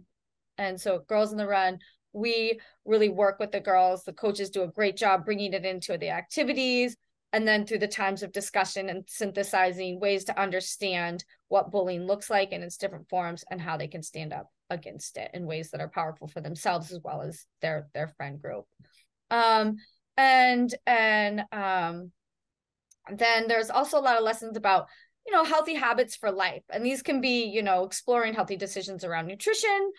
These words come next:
but also around regular physical activities. So choosing physical activity over screen time, um, as well as maintaining just balance in our lives. And that that's important too. We can't have too much of even physical activity. You know, you have to have balance. And so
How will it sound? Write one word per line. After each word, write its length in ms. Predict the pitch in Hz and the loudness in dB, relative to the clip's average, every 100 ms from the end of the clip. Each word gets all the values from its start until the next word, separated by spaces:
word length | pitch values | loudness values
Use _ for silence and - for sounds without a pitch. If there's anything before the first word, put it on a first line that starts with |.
| - - - | -16 -12 2
but 100 | 370 | 4
also 220 | 392 392 | 4 4
around 320 | 330 311 277 | 4 4 4
regular 360 | 254 254 262 247 | 2 2 2 0
physical 380 | 233 202 - | -4 -6 -2
activities. 640 | 170 - 311 262 277 277 277 | -2 -2 -4 -2 -4 -6 -6
So 80 | 185 | -8
choosing 300 | 190 185 180 | -6 -8 -6
physical 320 | 196 - 190 | -8 -2 -2
activity 520 | 185 220 202 202 190 | 0 -4 -6 -6 -6
over 180 | 156 165 | -6 -10
screen 380 | - 254 247 247 | -8 -4 -2 -2
time, 500 | 262 220 226 240 233 _ _ _ 240 | -2 0 -2 -4 -8 _ _ _ 2
um, 320 | 233 220 208 | 4 4 2
as 160 | 220 | 0
well 180 | 226 220 | 4 6
as 140 | 214 214 | 4 0
maintaining 480 | 214 214 196 190 185 | -6 -4 -6 -8 -10
just 180 | - 240 | -12 -6
balance 560 | - - 247 180 - - _ - | -2 0 -2 -4 -10 -18 _ -10
in 100 | 202 | -6
our 100 | 180 | -4
lives. 360 | 170 165 170 - | -4 -4 -6 -10
And 160 | 190 | -12
that 120 | 180 | -8
that's 380 | 170 175 - - - _ | -4 -4 -4 -14 -20 _
important 460 | 208 202 208 156 196 | -10 -6 -4 -4 -6
too. 320 | 247 196 170 _ _ _ | -6 -6 -8 _ _ _
We 80 | 196 | -10
can't 220 | 190 202 | -4 -2
have 180 | 202 196 190 _ _ | 0 -2 -4 _ _
too 160 | - 247 | -6 -2
much 340 | 185 180 - - | 0 -2 -6 -4
of 140 | 196 | -4
even 380 | 202 196 214 208 | -2 -2 -2 -2
physical 360 | 214 220 220 | -4 -4 -2
activity. 600 | 220 220 262 302 - - _ _ _ - | -2 -2 -4 -6 -10 -16 _ _ _ -10
You 100 | 208 | -6
know, 80 | |
you 140 | 196 202 | -6 -4
have 220 | 196 185 | -4 -4
to 100 | 208 | -4
have 200 | 185 175 | -4 -4
balance. 460 | 214 240 202 - - | -6 -8 -12 -14 -10
And 180 | 196 | -10
so 300 | 196 202 196 | -2 0 0